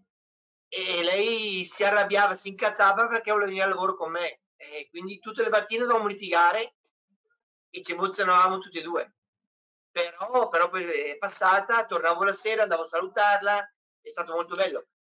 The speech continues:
Molto bello il fatto la sera, eh, verso le sette e mezza, otto, otto e mezza, tornavo e mangiavo a, a cena con, con i miei figli.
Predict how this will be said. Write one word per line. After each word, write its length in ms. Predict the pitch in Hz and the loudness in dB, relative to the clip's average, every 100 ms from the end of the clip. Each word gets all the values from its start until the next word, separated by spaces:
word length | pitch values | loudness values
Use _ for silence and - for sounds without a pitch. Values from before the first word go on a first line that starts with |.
| - | -4
Molto 300 | 185 190 196 | -2 0 2
bello 280 | 202 220 240 | 2 2 0
il 100 | 226 | 2
fatto 360 | 180 175 190 | 2 2 0
la 100 | 220 | -2
sera, 380 | - 196 208 226 220 - - | -2 -2 0 2 0 -2 -10
eh, 200 | 170 156 | -6 -2
verso 240 | 160 - | -4 -6
le 60 | 165 | -12
sette 240 | 175 180 | -10 -10
e 40 | 165 | -8
mezza, 300 | 175 190 165 | -6 0 0
otto, 180 | 165 170 | 0 -6
otto 120 | 190 | -6
e 40 | |
mezza, 280 | 185 185 - | -6 -6 -6
tornavo 640 | - 170 165 160 160 170 - _ _ _ - | -4 -2 2 2 2 -4 -8 _ _ _ -12
e 120 | 170 | -4
mangiavo 440 | 175 170 175 226 | -2 0 4 6
a, 300 | 190 151 156 | 6 6 4
a 60 | 156 | 2
cena 260 | 165 180 202 | 0 -4 -4
con, 180 | 196 | -6
con 140 | - 170 | -10 -10
i 40 | |
miei 160 | 175 151 | -8 -8
figli. 360 | - 208 127 | -10 -14 -14